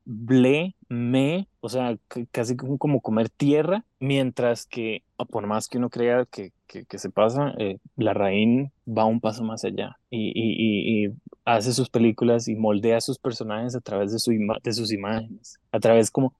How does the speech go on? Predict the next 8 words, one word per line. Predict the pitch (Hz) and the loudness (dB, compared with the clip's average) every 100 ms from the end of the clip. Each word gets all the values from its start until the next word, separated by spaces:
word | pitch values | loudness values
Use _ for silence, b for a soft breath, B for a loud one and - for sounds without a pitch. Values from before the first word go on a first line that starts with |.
| _ - | _ 0
como | 143 131 | 2 2
que | 127 | 0
sus | 127 | -2
películas | - 127 123 160 160 | -2 -2 0 -2 0
tienen | 151 156 165 | -2 -2 -2
textura, | 127 - - 156 143 | -4 -4 -4 -2 -4
como | - 110 104 | -4 -10 -8
que | 104 98 | -6 -6